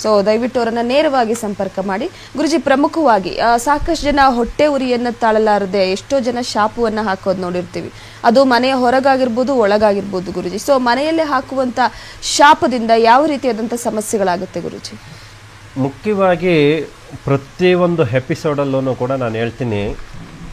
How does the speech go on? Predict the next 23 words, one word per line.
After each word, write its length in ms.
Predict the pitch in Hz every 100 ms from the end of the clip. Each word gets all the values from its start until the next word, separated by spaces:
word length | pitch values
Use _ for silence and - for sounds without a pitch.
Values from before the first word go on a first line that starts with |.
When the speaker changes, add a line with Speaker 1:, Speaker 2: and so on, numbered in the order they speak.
| - - 123
Speaker 2:
ಮನೆಯಲ್ಲಿ 580 | 127 156 170 147 113
ಯಾವುದೇ 500 | 107 117 135 156 156
ರೀತಿಯ 360 | 139 123 113 113
ಅವಘಡಗಳು 580 | - 104 123 123 120 117
ನಡೆಯಬಾರದು 640 | 107 104 113 104 104 101 98
ಅಂತಂದ್ರೆ, 400 | 87 98 90 - - - - -
ಮನೆಯ 220 | 107 131
ಏಳಿಗೆ 580 | 143 101 110 147 160 139
ಚೆನ್ನಾಗಿರ್ಬೇಕು 680 | - 120 120 113 107 107 90
ಅಂತಂದ್ರೆ, 320 | 95 92 87 -
ಆ 160 | 107 127
ಮನೆಯಲ್ಲಿ 600 | 131 131 156 160 147 -
ಇರುವಂತಹ 500 | 123 131 120 117 113
ಹೆಣ್ಮಗಳು 920 | 113 113 131 135 123 120 101 - - - -
ಸ್ವಲ್ಪ 260 | - 131 127
ಸಾಧ್ಯವಾದಷ್ಟನ್ನು 1200 | 107 107 110 131 131 175 160 147 139 - 139 123
ಕೂಡ 140 | 110 135
ನಗ್ನಗ್ತಾ 560 | 131 117 131 120 131
ಇರಬೇಕು, 340 | 107 104 104 147
ಖುಷಿಯಿಂದ 440 | 120 107 131 120
ಇರಬೇಕಾಗುತ್ತದೆ. 840 | 110 104 101 101 92 90 85 - 95
ಅದ್ರ 260 | 101 160
ಕಾರಣದಿಂದನೇ 1000 | 170 151 143 147 156 151 143 139 156 226